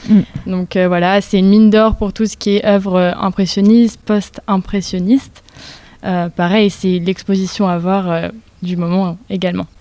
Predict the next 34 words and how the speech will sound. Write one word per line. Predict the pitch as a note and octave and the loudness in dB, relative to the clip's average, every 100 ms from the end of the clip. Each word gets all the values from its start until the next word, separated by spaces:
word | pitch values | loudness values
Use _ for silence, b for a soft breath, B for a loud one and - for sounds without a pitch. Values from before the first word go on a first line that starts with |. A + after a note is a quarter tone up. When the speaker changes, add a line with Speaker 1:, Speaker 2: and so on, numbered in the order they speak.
| - | -2
Speaker 1:
La | A#3+ C4 | 2 4
collection | C#4 B3 A#3 | 4 2 2
Courtauld, | B3 A#3+ - C4 | 0 0 0 4
donc | G#3+ G#3+ | 4 4
à | G#3+ | 4
la | F#3+ | 2
Fondation | G3 A#3 A#3+ A#3 - G#3+ | 2 4 4 4 2 2
Louis | G3+ A3+ C#4 | 4 6 6
Vuitton. | A#3 A#3+ A3 C4 D4+ F4 | 4 2 2 2 2 2
Et | D#4+ B3+ | 2 2
puis | - C4+ | 2 4
une | C4 A#3+ | 6 4
troisième | - D4+ D4 D#4 C#4+ | 4 2 4 4 4
exposition, | B3+ - - C4+ A#3+ B3 - - C#4 C4+ A#3 | 4 0 2 4 4 0 -2 2 4 6 6
euh, | G#3 G#3 G#3 G3+ | 4 4 4 4
dans | G#3+ | 4
le | G#3+ A3 | 4 4
choix, | - B3+ B3+ A#3+ | 2 2 4 4
euh, | G#3+ G3 | 4 2
de | A3 | 2
cette | - A3+ A#3 | 2 2 6
émission, | A3+ A3+ - C#4+ D#4+ B B B B - | 6 4 2 2 0 B B B B 0
euh, | A#3 A3 G#3+ G#3+ - | 4 6 6 4 2
qui | - A3+ A#3+ | -4 2 4
est | A#3+ | 4
pas | D#4 E4+ | 2 2
vraiment | C#4+ C#4+ E4 | 4 4 6
une | C4 | 6
exposition | B3 - C#4 C4 A#3 - B3 | 6 4 2 6 4 4 2
finalement. | B3 - G3 F#3 G3+ G3+ F3+ F3 - | 2 2 4 4 4 4 2 -2 -8
C'est | - | -10
plutôt | - G#3 G3+ B3+ B3+ | -8 -4 0 4 6
une, | A#3 G#3+ | 8 6
euh, | G3+ F#3+ F#3+ F#3 | 6 6 4 2